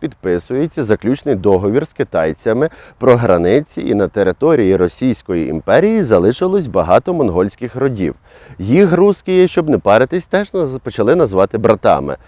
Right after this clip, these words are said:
Але вони стали більш-менш грамотнішими і почали всіх називати буретами, а вже потім бурятами. Цікавинка, слово «бурут» в-, мало в ойрацькій мові зневажливий зміст, той, хто провинився. А в якутській мові є слово «буруй»,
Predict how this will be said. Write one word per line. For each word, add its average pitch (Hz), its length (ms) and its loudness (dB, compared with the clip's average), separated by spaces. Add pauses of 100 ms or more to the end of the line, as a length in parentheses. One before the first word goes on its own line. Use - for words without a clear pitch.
(360)
Але 123 340 4
вони 202 200 0
стали 185 260 -2
більш-менш 117 540 -2
грамотнішими 101 760 -4
і 226 120 -2
почали 151 400 0
всіх 175 220 -8
називати 107 420 0
буретами, 107 760 2
а 104 100 -6
вже 98 160 -6
потім 160 340 -4
бурятами. 92 600 0 (360)
Цікавинка, 156 760 -2
слово 160 420 0
«бурут» 170 460 2 (560)
в-, 107 220 0
мало 131 300 4
в 170 60 -4
ойрацькій 110 680 2
мові 117 340 2
зневажливий 127 600 2
зміст, 85 420 -8
той, 135 160 2
хто 151 160 -4
провинився. 113 720 -2 (120)
А 117 120 -2
в 104 120 -6
якутській 127 480 -4
мові 160 400 0 (160)
є 113 240 2
слово 135 340 2
«буруй», 123 520 4